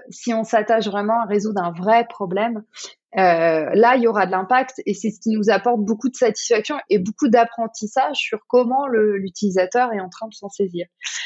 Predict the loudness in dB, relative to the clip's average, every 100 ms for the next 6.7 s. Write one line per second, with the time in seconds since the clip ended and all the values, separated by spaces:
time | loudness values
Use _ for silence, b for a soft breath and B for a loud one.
0 | B 2 4 6 4 2 0 0 -2 -2
1 | 0 0 0 -2 0 0 -2 -4 -6 -6
2 | -4 -4 -4 0 0 2 2 2 0 0
3 | -2 -4 -8 0 0 0 -4 -2 -2 0
4 | 0 2 4 4 4 4 2 0 0 0
5 | -4 -6 -10 -12 -8 -8 -8 -2 2 2
6 | 2 -2 0 2 4 2